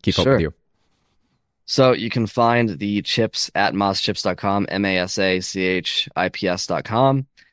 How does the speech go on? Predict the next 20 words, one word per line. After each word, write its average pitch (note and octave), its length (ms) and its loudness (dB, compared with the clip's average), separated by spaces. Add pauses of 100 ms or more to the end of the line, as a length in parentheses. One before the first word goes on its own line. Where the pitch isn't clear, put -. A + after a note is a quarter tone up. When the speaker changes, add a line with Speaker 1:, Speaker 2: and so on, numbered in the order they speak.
(140)
Speaker 2:
You F#2+ 180 -4
can F#2+ 160 -6
find G2 480 0
me G2 380 0
at F2 340 0
Really F2+ 280 -2
Tan A2+ 280 2
Man, G#2+ 420 0 (540)
spelled E2+ 540 -4 (120)
R F2 220 -2
E E2 240 -6
A F2 220 0
L E2 260 -2
Y, G#2 360 2
Tan G2+ 360 -2
Man. A#2+ 400 2 (640)
And F#2 320 0
that's F#2 320 0
on E2+ 200 -2
any F#2 340 -4